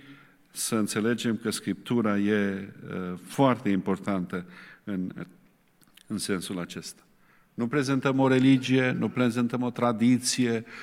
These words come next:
nu prezentăm o confesiune care e mai bună ca altă confesiune. Îl prezentăm pe Iisus Hristos și relația personală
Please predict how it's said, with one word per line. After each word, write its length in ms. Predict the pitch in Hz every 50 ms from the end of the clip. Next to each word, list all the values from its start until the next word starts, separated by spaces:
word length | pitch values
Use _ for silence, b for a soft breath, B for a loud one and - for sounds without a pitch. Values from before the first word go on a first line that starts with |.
| B B B
nu 120 | - 127
prezentăm 500 | 117 135 131 117 127 123 117 131 131 131
o 60 | 131
confesiune 720 | 123 - 139 127 117 135 127 120 - - 135 135 131 131 120
care 200 | - - 120 123
e 40 | 123
mai 120 | 123 123
bună 220 | 113 123 127 120
ca 160 | 113 - - -
altă 400 | - 123 139 135 131 - - 123
confesiune. 680 | - 127 120 - - 120 - - - 120 120 117 117 - B B B B B B
Îl 140 | B 135 131
prezentăm 920 | 135 127 120 104 - 107 98 95 92 - 135 147 160 156 156 156 151 B B B B B
pe 100 | - 101
Iisus 460 | 98 92 - - - 120 107 - -
Hristos 720 | - 107 95 - - - 95 87 87 - - - - - _ _ -
și 180 | - - 104
relația 720 | 90 92 87 90 104 127 135 135 135 - - - 123 113 110
personală 800 | 113 - 98 90 - - 92 92 95 104 113 113 113 113 110 104